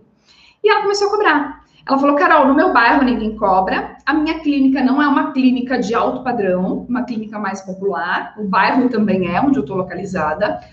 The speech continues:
porém, com dez anos de formada, eu estava cansada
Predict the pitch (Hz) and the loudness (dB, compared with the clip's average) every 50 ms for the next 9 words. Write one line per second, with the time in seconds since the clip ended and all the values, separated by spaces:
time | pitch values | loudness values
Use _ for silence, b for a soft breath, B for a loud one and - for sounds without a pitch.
0 | B B B - - - - - 381 392 403 403 311 294 302 311 294 285 262 247 | B B B -20 -20 -6 0 4 4 6 6 6 6 4 4 4 2 2 4 4
1 | 247 233 233 269 349 294 277 247 254 262 - 233 208 - - 185 180 180 196 156 | 4 4 4 2 2 2 2 2 2 0 0 -2 -4 -6 -6 -8 -6 -6 -6 -6
2 | 185 240 285 330 285 262 - 226 - - - - - 294 294 294 302 294 - - | -4 -4 -2 -2 -2 0 0 -2 -4 -6 -8 -6 -4 -4 -2 -2 -4 -6 -4 -4
3 | 320 330 392 415 - - _ _ - 320 294 302 339 294 214 180 170 - - | -2 -2 -2 -4 -8 -14 _ _ -6 -4 -4 -4 -4 -6 -6 -6 -6 -8 -8